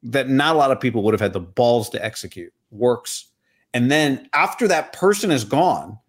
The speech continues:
you just take his blueprint and execute. Ted Thompson's gone. You just take his blueprint and execute the same plan, and it works again.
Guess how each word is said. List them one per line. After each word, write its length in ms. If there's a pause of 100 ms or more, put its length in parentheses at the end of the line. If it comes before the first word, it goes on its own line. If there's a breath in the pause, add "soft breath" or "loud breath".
(140)
you 140
just 260
take 240
his 200
blueprint 520
and 120
execute. 540 (120)
Ted 140
Thompson's 340
gone. 200 (200 loud breath)
You 80
just 100
take 120
his 120
blueprint 380
and 100
execute 380
the 80
same 360
plan, 440 (840)
and 140
it 80
works 500
again. 640